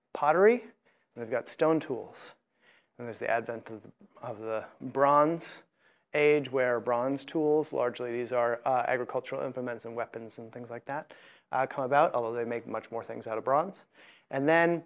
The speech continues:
uh, later on, the Iron Age is advented by, you guessed it, the advent of iron, uh, and later steel, which is a type of iron. Um, you know, the archaeologists have been working in this area for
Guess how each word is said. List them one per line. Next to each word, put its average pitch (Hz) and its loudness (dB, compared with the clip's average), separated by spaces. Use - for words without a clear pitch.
uh, 131 2
later 127 0
on, 113 -4
the 120 -8
Iron 135 2
Age 135 0
is 123 -10
advented 127 -2
by, 143 6
you 147 -4
guessed 170 4
it, 151 4
the 123 -4
advent 117 -4
of 110 -10
iron, 147 2
uh, 120 0
and 123 -6
later 117 -4
steel, 175 6
which - -16
is - -14
a - -12
type 143 -4
of 127 -6
iron. 147 0
Um, 143 4
you 175 0
know, 160 4
the 175 0
archaeologists 160 4
have 143 -2
been 139 0
working 143 0
in 135 -2
this 131 -4
area 131 2
for 131 0